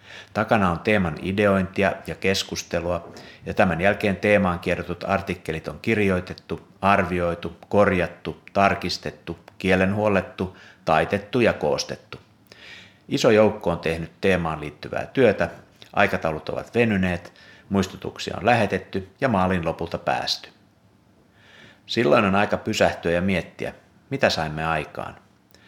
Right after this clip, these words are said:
Millainen on lopputulos lukijan ja entä kirjoittajien silmin?" Tässä numerossa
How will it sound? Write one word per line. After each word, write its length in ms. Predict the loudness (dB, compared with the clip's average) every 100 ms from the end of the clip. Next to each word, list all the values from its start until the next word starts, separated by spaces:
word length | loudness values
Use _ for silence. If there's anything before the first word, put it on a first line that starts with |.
| -20 -20 _
Millainen 440 | -4 2 2 4 2
on 120 | 0
lopputulos 640 | -2 -2 -6 -4 -4 -4 -4
lukijan 480 | -4 0 0 0 -8 _ _ -2
ja 60 | 0
entä 160 | 0
kirjoittajien 800 | -2 0 2 0 -2 -6 -6 -6
silmin?" 400 | -6 -6 -8 -14 -20 _ _ _ _ _ _ _ _ _ _ _ _ _ _ -20 -20 -18 -6 0
Tässä 220 | 2 2
numerossa 460 | 4 4 2 0